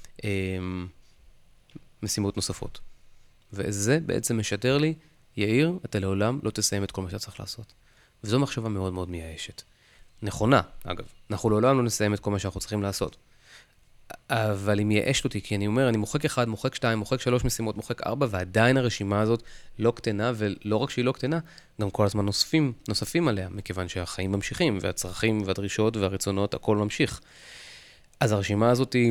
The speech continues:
על כל שתיים שאני מוחק, מת-, מתווספות חמש, אז היא פשוט לעולם לא תסתיים. אנחנו לא יכולים, אנחנו לא זוכים בעצם בניצחונות הקטנים האלה, ב-small victories, שאומרים לי, "כן, אתה יודע מה? אתה, אתה דווקא סבבה לגמרי, כמו שאתה. איזה יופי."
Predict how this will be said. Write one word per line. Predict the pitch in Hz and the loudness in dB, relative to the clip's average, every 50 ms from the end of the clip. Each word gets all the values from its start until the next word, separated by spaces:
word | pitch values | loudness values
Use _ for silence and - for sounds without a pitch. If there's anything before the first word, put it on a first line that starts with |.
| 113 - - - _ _ - | 4 2 -2 -10 _ _ -2
על | - 117 | -2 0
כל | - - 123 117 | 4 4 4 4
שתיים | - 120 113 120 | 6 4 4 4
שאני | 113 120 | 4 4
מוחק, | 120 120 - - 170 - | 2 2 4 4 2 4
מת-, | - 120 113 104 113 | 4 0 0 0 0
מתווספות | 95 107 104 101 107 104 - - 120 | 0 0 2 2 0 0 0 0 0
חמש, | - - 127 147 135 107 - - - - | 2 2 4 4 4 4 2 -2 -6 -2
אז | - 98 90 90 98 104 - - _ _ _ _ _ - - | -2 -2 -2 -2 -4 -6 -8 -14 _ _ _ _ _ -18 -16
היא | - - 107 104 | -8 -6 -6 -2
פשוט | - - - - | -2 -2 2 4
לעולם | 113 104 104 104 107 101 98 | 4 4 4 2 2 2 0
לא | 113 104 | 0 0
תסתיים. | - 110 - - 127 135 123 104 95 | 0 -2 -2 0 2 2 2 2 0
אנחנו | 92 - - 110 107 | -4 -4 -4 -2 2
לא | 120 | 2
יכולים, | 139 143 139 - 135 131 127 | 2 2 2 2 0 0 0
אנחנו | - 113 107 - 120 | -2 -6 -4 -2 2
לא | 120 139 | 2 2
זוכים | 139 143 139 - - 131 143 156 143 | 2 2 -2 -2 -2 -2 0 2 2
בעצם | 117 104 - - 107 101 95 | 2 2 0 0 -2 0 0
בניצחונות | 98 95 95 92 - - - 107 117 123 139 | 0 0 0 -2 -4 -2 0 0 0 0 0
הקטנים | - - - 110 107 120 139 147 120 | -4 -4 -4 -2 0 2 2 2 2
האלה, | 98 90 85 | 0 -2 -4
ב-small | 82 80 82 - 110 117 120 110 | -6 -6 -6 0 2 2 4 4
victories, | 131 143 143 - 110 101 98 92 - - - - - - - - - - | 2 -2 -2 -4 -2 -2 -2 -2 -4 -10 -16 -20 -20 -20 -20 -20 -20 -12
שאומרים | - - - 101 98 95 - - 104 101 110 117 | -8 -4 -2 0 0 0 -2 -2 -4 -2 0 0
לי, | 117 110 | 0 0
"כן, | - - 220 196 | 0 0 0 0
אתה | - 101 | 0 0
יודע | 104 120 | 0 0
מה? | 165 202 | 0 -2
אתה, | 220 - - | -4 -6 -8
אתה | 98 98 92 - - - - | -8 -8 -10 -14 -18 -14 -14
דווקא | 101 - - 110 | -14 -10 -10 -10
סבבה | - - 98 120 147 160 | -8 -4 -2 -2 -2 0
לגמרי, | 143 143 180 214 185 - | -2 -2 -2 -4 -4 -4
כמו | - 120 151 | -4 -6 -4
שאתה. | 170 156 - - - 95 - - | -4 -6 -6 -6 -10 -10 -8 -8
איזה | 113 131 156 | -6 -6 -6
יופי." | 160 147 - - | -6 -8 -10 -14